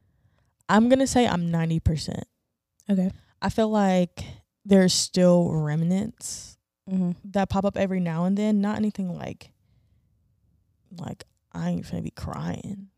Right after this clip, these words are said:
Speaker 2: Yeah.
Speaker 1: Like, no.
Speaker 2: Mm-hmm.
Speaker 1: Um, I'm gonna say ninety percent because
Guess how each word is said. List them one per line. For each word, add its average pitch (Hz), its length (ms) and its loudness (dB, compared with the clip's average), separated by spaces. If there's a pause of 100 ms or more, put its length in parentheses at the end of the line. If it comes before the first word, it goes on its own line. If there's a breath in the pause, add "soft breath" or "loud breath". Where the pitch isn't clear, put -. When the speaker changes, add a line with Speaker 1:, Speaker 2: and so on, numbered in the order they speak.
(160)
Speaker 2:
Yeah. 170 220 0
Speaker 1:
Like, - 220 -10
no. 180 360 -12 (320 soft breath)
Speaker 2:
Mm-hmm. 180 320 -2
Speaker 1:
Um, 180 640 0 (400)
I'm 208 100 4
gonna 226 180 6
say 240 140 2
ninety 196 320 0
percent - 680 -2
because 156 840 -6